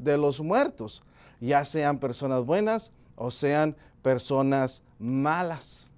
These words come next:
También dice la palabra de nuestro Dios en Apocalipsis capítulo uno, verso dieciocho. Jesús dijo que él poseía las llaves. Esto quiere decir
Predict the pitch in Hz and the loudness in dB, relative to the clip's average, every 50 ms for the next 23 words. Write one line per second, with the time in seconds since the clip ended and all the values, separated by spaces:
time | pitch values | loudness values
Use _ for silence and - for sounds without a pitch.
0 | - - - - - - - _ - 185 185 180 180 202 240 269 269 220 226 247 | -20 -20 -20 -20 -20 -20 -2 _ 8 8 8 8 8 8 8 8 8 6 4 0
1 | - - - - - - - 139 170 202 190 - 220 214 208 196 180 - 165 156 | -4 -10 -18 -20 -16 -8 0 2 4 4 8 8 10 10 10 8 6 6 6 4
2 | 147 120 156 156 160 160 175 175 175 165 160 151 - - 151 135 131 143 156 165 | 4 6 6 6 8 8 8 8 8 6 6 2 -2 -2 -2 -2 0 2 4 4
3 | 175 170 180 165 147 143 117 135 120 139 139 139 147 147 143 - 160 143 - - | 4 2 2 0 -2 -2 -2 -2 -2 0 0 0 0 -2 -4 -4 -8 -6 -2 -4
4 | 135 120 147 139 127 156 151 143 135 139 143 156 170 196 202 196 - - - - | -4 -2 -4 -4 -2 0 2 2 4 4 4 2 2 2 0 -2 -6 -16 -20 -18
5 | - - 120 139 147 143 139 - 151 131 139 135 - - 226 262 262 - - 127 | -10 0 4 4 4 4 4 2 0 0 0 0 2 4 6 6 6 4 0 -6
6 | 101 95 - - - - - - - - 143 139 - 170 175 180 151 175 185 180 | -8 -8 -12 -20 -20 -20 -20 -6 0 0 2 2 4 2 2 2 4 4 4 6
7 | 220 214 190 - - 170 165 165 170 180 180 - - 185 180 170 - - 170 143 | 6 4 4 4 2 4 4 6 6 4 2 2 0 0 0 0 2 2 2 2
8 | 151 180 226 214 151 139 143 143 - - 139 143 143 143 139 107 110 117 127 185 | 2 2 2 4 4 6 4 4 2 -2 0 0 2 2 0 -2 -4 -2 2 2
9 | 233 262 285 240 180 135 - - - - - - - - 113 113 - 160 143 185 | 4 4 4 2 0 0 -2 -6 -14 -20 -20 -20 -12 -8 -8 -4 -4 -2 4 6
10 | 196 196 196 190 175 - - 165 165 180 180 | 8 8 8 8 6 4 2 2 4 2 2